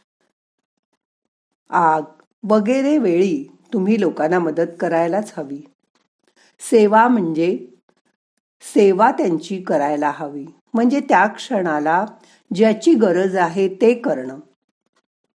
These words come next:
आता असं बघा, कुणाला तहान लागली असेल, तो अगदी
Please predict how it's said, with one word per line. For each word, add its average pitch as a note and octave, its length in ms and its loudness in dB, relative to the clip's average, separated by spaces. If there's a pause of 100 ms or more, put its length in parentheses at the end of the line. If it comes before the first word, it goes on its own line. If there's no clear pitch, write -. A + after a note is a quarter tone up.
(1400)
आता F#3+ 220 2
असं E3 320 0
बघा, D#3+ 340 2 (1120)
कुणाला A#3 400 4 (120)
तहान F#3+ 360 2
लागली D#3 360 0
असेल, D3+ 600 -4 (540)
तो B3 140 6
अगदी G3+ 260 0